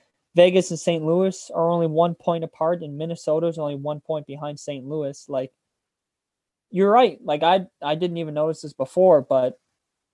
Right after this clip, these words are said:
the Leafs are just utter, like,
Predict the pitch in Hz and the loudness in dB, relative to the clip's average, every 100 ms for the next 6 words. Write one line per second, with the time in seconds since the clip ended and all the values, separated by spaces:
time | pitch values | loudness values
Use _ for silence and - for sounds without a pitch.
0 | _ _ _ 160 156 156 175 175 - 156 | _ _ _ 2 2 2 0 0 4 4
1 | 151 160 143 - - 147 156 165 156 151 | 4 0 -4 -8 -2 4 4 4 0 -4
2 | - 143 - | -4 -4 -4